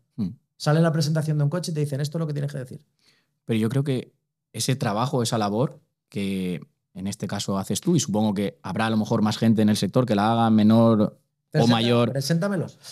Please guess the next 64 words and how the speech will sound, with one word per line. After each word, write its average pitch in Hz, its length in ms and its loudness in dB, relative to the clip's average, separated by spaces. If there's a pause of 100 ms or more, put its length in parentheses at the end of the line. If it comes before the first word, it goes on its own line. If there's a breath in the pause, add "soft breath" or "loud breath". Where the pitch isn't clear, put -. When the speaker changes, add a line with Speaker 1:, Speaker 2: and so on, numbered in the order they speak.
Speaker 1:
No, 185 140 6
no, 196 100 6
pregunto, 151 380 6
no 131 80 6
lo 185 80 6
sé, 123 240 2 (100)
no 135 140 6
lo 147 40 8
Speaker 2:
Ojalá, 131 200 4
Speaker 1:
sé. - 80 -12
Speaker 2:
ojalá 143 280 0
los 180 120 0
conozca. 147 380 -4 (340)
Speaker 1:
Eh, 127 480 0 (760)
que - 80 2
es 110 60 2
buena, 156 260 6
porque 104 160 0
al 101 60 0
final 107 240 4
mejora 143 320 6
el 104 80 2
sector. - 320 -4 (600)
Speaker 2:
Sí, 214 480 -2 (280)
pero 139 460 2
ojo, 175 420 -4 (420)
que - 80 -6
a 123 60 0
mí 143 140 4
me 160 100 6
han 180 80 0
intentado 170 540 2
vetar 151 580 0
y 139 100 -2
si 131 160 -2
yo 131 140 0
no 151 80 2
hubiera 180 200 2
sido 165 160 0
tan 151 140 -2
grande 147 260 2
ya 139 80 0
en 139 100 -2
redes 135 200 -4
sociales, 139 460 -4
Speaker 1:
Ya. 113 200 2
Speaker 2:
lo 123 120 -4
hubiera 135 200 0
pasado 165 240 -2
muy 175 100 -2
jodido, 120 360 -4
¿eh? - 60 -8
Speaker 1:
Mm. 110 240 2 (440)
Speaker 2:
Porque 123 280 -6
me 135 80 2
han 147 80 6
intentado 180 360 2
vetar 170 220 2
hasta 190 180 -4
con 156 120 0
la 131 60 2
venta 156 200 2
de 185 60 2
recambios, 139 580 -4